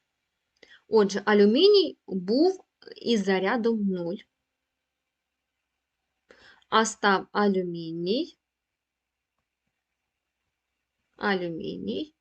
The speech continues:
із зарядом плюс три. Але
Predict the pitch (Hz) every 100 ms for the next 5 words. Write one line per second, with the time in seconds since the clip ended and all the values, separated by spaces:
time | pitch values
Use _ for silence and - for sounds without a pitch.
0 | _ _ _ _ - 247 208 190 185 175
1 | 175 175 208 294 381 _ _ 185 175 202
2 | 254 - _ _ _ _ 190 165 165 _
3 | _ _ _ _ _ _ _ _ _ _
4 | _ _ _ _ _ _ _ _ _ _
5 | _ _ _ _ - - - - 247 240
6 | 170